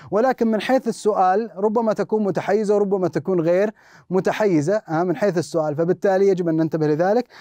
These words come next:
أما إذا شملت العينة فيجب علي أني أنتبه من حيث المشاركين في الاستبيان، آه، أو في الاستفتاء أو في الدراسة، هل هي، هل، هل الشريحة هذه متحيزة أو غير متحيزة، ومن حيث السؤال أيضا هل السؤال متحيز أو غير، آه، متحيز.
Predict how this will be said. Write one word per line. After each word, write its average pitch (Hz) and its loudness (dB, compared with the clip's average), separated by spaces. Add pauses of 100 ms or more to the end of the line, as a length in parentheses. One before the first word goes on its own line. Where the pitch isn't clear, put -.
(160)
أما 302 2
إذا 262 2
شملت 247 2
العينة 226 0
فيجب 202 2
علي 202 2
أني 196 -2
أنتبه 180 -2
من 165 0
حيث 208 -2
المشاركين 175 -2
في - -10
الاستبيان، 170 2 (340)
آه، 160 2
أو 165 0
في 165 -6
الاستفتاء 165 -2
أو 151 -2
في 139 -12
الدراسة، 160 0
هل 156 -2
هي، 156 0 (100)
هل، 175 0 (380)
هل 175 -2 (320)
الشريحة 165 0
هذه 160 -2
متحيزة 160 0
أو 151 0
غير 180 2
متحيزة، 185 0 (260)
ومن 196 0
حيث 180 -2
السؤال 185 0
أيضا 180 2
هل 190 0
السؤال 180 0
متحيز 175 0
أو 143 -2
غير، 165 0 (300)
آه، 156 0
متحيز. 135 -6